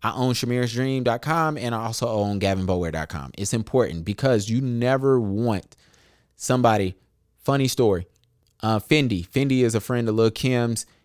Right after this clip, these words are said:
He is somebody that's super known in New York, especially in hip hop. I know a lot of people are like, "What the hell is Gavin talking about?" He, um,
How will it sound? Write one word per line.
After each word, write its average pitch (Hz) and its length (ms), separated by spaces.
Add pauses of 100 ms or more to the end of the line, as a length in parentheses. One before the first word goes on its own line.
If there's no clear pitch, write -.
He 113 280
is 101 160
somebody 107 480
that's 95 180
super 127 360
known 104 400
in 92 160
New 95 100
York, 101 400 (100)
especially 95 520
in 92 60
hip 107 200
hop. 98 300
I 92 80
know 87 120
a - 20
lot 82 160
of - 40
people 82 220
are - 20
like, 78 140
"What 98 140
the 82 80
hell 90 220
is - 220
Gavin 85 240
talking 78 260
about?" 69 180 (520)
He, 170 460
um, 135 440